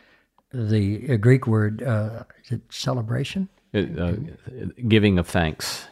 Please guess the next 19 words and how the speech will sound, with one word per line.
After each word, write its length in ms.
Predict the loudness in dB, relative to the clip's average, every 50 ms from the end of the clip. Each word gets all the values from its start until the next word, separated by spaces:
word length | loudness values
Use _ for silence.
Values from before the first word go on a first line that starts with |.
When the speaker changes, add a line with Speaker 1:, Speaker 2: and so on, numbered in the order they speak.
| -10
Speaker 2:
Yeah. 140 | -2 0 2
Speaker 1:
Thanksgiving. 540 | 2 2 0 0 -2 0 0 0 -2 -2 0
Speaker 2:
Yeah. 200 | 0 0 0 0
Speaker 1:
Okay, 200 | -2 -4 -4 -2
yeah. 300 | -2 -2 -2 -2 -2 -2
Well, 320 | 0 2 2 4 4 2 2
it's, 220 | 0 -2 -4 -6 -16 -18 -20 -20 -20 -20 -14 -4
it, 220 | 2 2 2 2 0 -6 _ _ -14 -8
oh, 420 | -4 -4 -4 -4 -4 -8 -10 -12 -14 -16 -14
God, 160 | -12 -10 -6
it's 200 | -2 -2 -2 -2
so 320 | -4 -4 -2 0 2 2 0 0 -2 0
deeply 320 | 2 2 2 2 2 0
personal. 460 | 0 0 0 -2 0 2 2 0 0 0 -4 -10 -20 -20 -20 -16 -12
I 100 | -10 -6
began 400 | -4 -4 -2 0 0 0 2 2
to 100 | 0 0
realize 500 | 2 2 2 2 2 2 2 0 0 0
that, 160 | -2 -4 -4